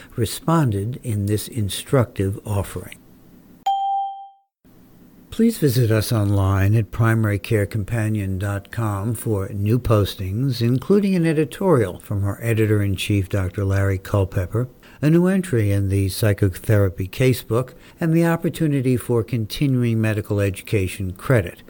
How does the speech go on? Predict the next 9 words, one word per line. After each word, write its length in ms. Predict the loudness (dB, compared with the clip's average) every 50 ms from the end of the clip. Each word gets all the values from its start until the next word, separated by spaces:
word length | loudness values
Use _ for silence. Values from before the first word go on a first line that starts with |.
| -20 -16 -14
as 180 | -12 -8 -4
well 220 | 0 2 4 4 4
as 180 | 4 2 0
timely 460 | -2 0 2 2 2 2 2 0 -2 -2
case 360 | 0 2 2 2 2 0 -2
reports 600 | -2 -2 -2 -2 0 0 0 0 -2 -4 -8 -10
and 240 | -8 -8 -8 -10 -10
special 520 | -8 -6 -4 -4 -4 -2 -2 0 0 0
web-based 720 | 2 2 2 2 2 0 2 2 2 4 2 0 -2 -8